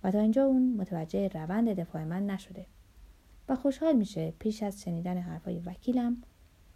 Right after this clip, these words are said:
انگیزه هایی رو که واسه این عمل شده توضیح بدم. من فوراً با کمی قاطی کردن کلمه ها و با توجه به اینکه حرف مضحکی می‌زدم گفتم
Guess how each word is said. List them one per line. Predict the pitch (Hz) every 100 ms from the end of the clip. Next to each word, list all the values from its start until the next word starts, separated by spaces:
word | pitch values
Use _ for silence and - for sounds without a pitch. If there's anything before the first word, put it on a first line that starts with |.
| - -
انگیزه | 240 233 233 233 233
هایی | 226 349
رو | 339
که | 311
واسه | 254 240 226
این | 196
عمل | 175 175 170
شده | - 180 190 190
توضیح | - 165 - 180
بدم. | 220 202 - - - - - _ - - - - - _ - 202
من | 196 196 196 196 - - - - - - - -
فوراً | 220 214 208 254 277 285 - - - - -
با | 202
کمی | 214 214 208
قاطی | 196 185 -
کردن | 175 170 185 175
کلمه | - 170 160 165
ها | 180 208 214 - - - - -
و | 185
با | 175
توجه | 196 202 196 202
به |
اینکه | 196 196 196
حرف | 196 196
مضحکی | 190 185 - 262 285
می‌زدم | 262 247 226 233
گفتم | 233 - 233 240